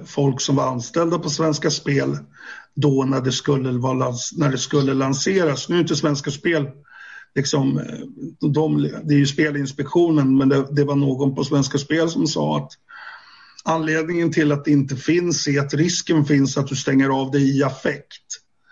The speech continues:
För det var ordagrant. Och då betyder det alltså att om vi säger att du är riktigt arg efter du har torskat din lön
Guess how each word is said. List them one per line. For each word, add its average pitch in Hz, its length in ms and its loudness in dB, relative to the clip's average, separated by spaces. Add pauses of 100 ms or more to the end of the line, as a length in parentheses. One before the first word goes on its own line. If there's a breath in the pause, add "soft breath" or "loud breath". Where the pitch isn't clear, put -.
(440 soft breath)
För 139 80 -2
det 127 60 2
var 143 100 0
ordagrant. 139 600 0
Och 147 200 0
då 143 160 2
betyder 143 360 2
det 139 60 2
alltså 135 200 -2
att 143 120 -2
om 151 120 -2
vi 160 60 4
säger 170 240 0
att 147 120 -8
du 151 140 4
är 147 40 4
riktigt 151 480 -2
arg 156 440 -2
efter 143 240 -4
du 139 80 2
har 131 120 2
torskat 139 460 -2
din 135 220 6
lön 147 460 -2